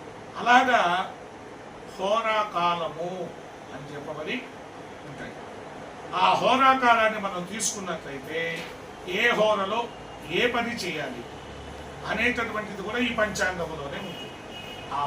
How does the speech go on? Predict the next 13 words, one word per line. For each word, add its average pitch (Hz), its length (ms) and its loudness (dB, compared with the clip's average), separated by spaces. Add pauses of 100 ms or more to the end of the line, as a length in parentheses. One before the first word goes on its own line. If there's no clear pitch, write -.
హోరాకాల, 196 600 2 (960)
హోరా 190 380 6 (160)
చక్రము 175 480 -2 (480)
చూసుకున్నాం. - 520 -6 (880)
ఐదున్నరకి 190 640 4 (420)
హోర 185 160 6 (120)
స్టార్ట్ 175 300 6
అవుతుంది, 147 400 -4 (360)
ఆరున్నరకి 175 540 2 (400)
అయి-, 185 200 0 (160)
ఆ 180 40 8 (120)
హోర 196 160 8 (100)
అయిపోతుంది. 175 480 -2